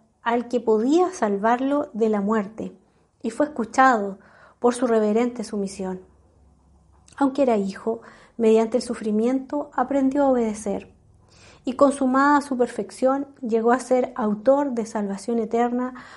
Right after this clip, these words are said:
para todos los que le obedecen. Y Dios lo nombró sumo sacerdote según el orden de Melquisedec. Oremos al Señor.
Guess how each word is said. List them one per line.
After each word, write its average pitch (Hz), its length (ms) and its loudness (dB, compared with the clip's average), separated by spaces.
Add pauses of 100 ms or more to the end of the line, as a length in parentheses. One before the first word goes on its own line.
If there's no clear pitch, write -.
(120)
para 247 260 6
todos 294 300 4
los 254 140 2
que - 160 -6
le 208 120 -2
obedecen. 202 540 -4 (840)
Y 240 220 4
Dios 262 400 2 (380)
lo 254 140 4
nombró 254 360 4
sumo 247 280 0
sacerdote 214 760 -2 (260)
según 269 540 2
el 220 180 0
orden 302 560 2
de 214 200 -2
Melquisedec. 208 720 -6 (680)
Oremos 254 420 2
al 220 100 0
Señor. 180 380 -10